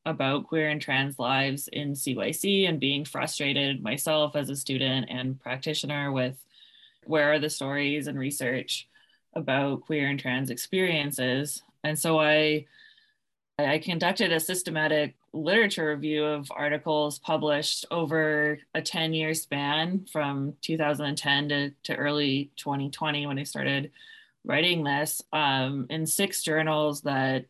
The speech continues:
focus on C Y C practice, research, and theory. And I selected these journals because they're e-, either specifically for the C Y C field or, or related and often cited in, uh, C Y C classes.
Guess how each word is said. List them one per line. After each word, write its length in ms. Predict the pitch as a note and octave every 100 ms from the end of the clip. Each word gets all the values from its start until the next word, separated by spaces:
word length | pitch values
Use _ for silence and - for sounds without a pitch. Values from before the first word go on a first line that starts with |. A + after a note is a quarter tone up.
| _ _
focus 380 | E3 D#3 D#3 D#3
on 180 | C#3+
C 220 | C#3+ - C#3+
Y 160 | C3+
C 240 | C3+ C#3+ C3+
practice, 680 | C#3 C3+ C#3 C3 C3+ C3+
research, 400 | - C3 C3+ C3+
and 160 | B2 B2+
theory. 380 | G3+ A#3 B3 A#3
And 260 | E3+ D3 - - - _
I 80 | E3
selected 480 | E3 F3+ F3 F3+ E3
these 220 | D#3 D#3+
journals 480 | D#3+ D#3 E3 D#3+ D3+
because 580 | D#3 D#3 C#3+ C#3+ C#3+ C#3
they're 140 | D3
e-, 220 | D3+ D3+ -
either 260 | F#3 D#3+
specifically 1000 | C#3 - D#3+ G#3+ G3+ G#3+ A3 G#3+ G#3 G3+ - - - _ _
for 340 | F#3 F#3 F3+
the 80 | F3+
C 160 | F3+ F3
Y 160 | E3
C 240 | E3 E3+ D#3
field 320 | D#3 E3 D#3
or, 380 | D3 C#3+ C#3 C3+
or 220 | D#3 D3+
related 580 | C3+ C3+ D3+ D#3+ D#3 D3+
and 120 | C#3+
often 380 | B2+ C#3+ - C#3
cited 520 | C3+ C#3 C3 C#3 C3+
in, 400 | C3 C3+ C3 C3+ - _ _ _ _
uh, 260 | C#3 C3 C3
C 220 | - C#3+
Y 120 | C3
C 220 | C3+ A#2+
classes. 880 | A#2 F3 D#3+ E3+ D#3 D3+ D3 C#3+ D3